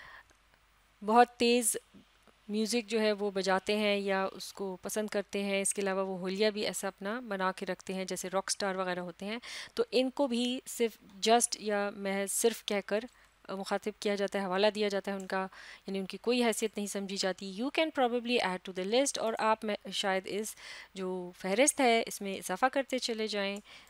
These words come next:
The just category contains present non-earner, और मज़ीद अब बताया जा रहा है ये जो फहरिस्त है just वाली, इसमें क्या-क्या है और शामिल है, जैसे नॉन अर्नर यानी जो कि बिल्कुल कुछ कमा ना रहा हो,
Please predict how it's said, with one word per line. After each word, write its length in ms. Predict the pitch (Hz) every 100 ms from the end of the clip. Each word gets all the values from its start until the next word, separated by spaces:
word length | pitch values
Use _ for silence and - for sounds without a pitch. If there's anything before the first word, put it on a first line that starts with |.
| -
The 100 | 185 -
just 420 | 202 240 - - - _ _ _ -
category 520 | 208 226 214 214 214 -
contains 640 | 185 190 185 185 185 - _ _ _ _ -
present 420 | 202 202 214 208 - 185
non-earner, 1000 | 180 170 165 - - 214 233 233 233
और 120 | - 175
मज़ीद 360 | 175 180 214
अब 100 | 208
बताया 280 | 208 208 202
जा 160 | 208 202
रहा 120 | 202
है 160 | 202
ये 240 | 190 190 202
जो 260 | 214 202 - - - -
फहरिस्त 460 | - 190 226 254 -
है 300 | 226 214 214
just 380 | 190 208 - 214
वाली, 440 | 202 196 196 196 _ - - -
इसमें 320 | 208 - 196
क्या-क्या 360 | - 208 208 226
है 120 | 220
और 200 | - 196
शामिल 440 | 185 202 196 202 202
है, 260 | 190 190 - - _
जैसे 240 | 185 - 190
नॉन 340 | 185 202 233
अर्नर 520 | - 208 208 208 202
यानी 280 | 202 180 180
जो 120 | 175
कि 260 | 180 196 240
बिल्कुल 340 | 214 196 233
कुछ 180 | 226 240
कमा 300 | - 226 214
ना 140 | 220 214
रहा 220 | 214 208
हो, 300 | 202 196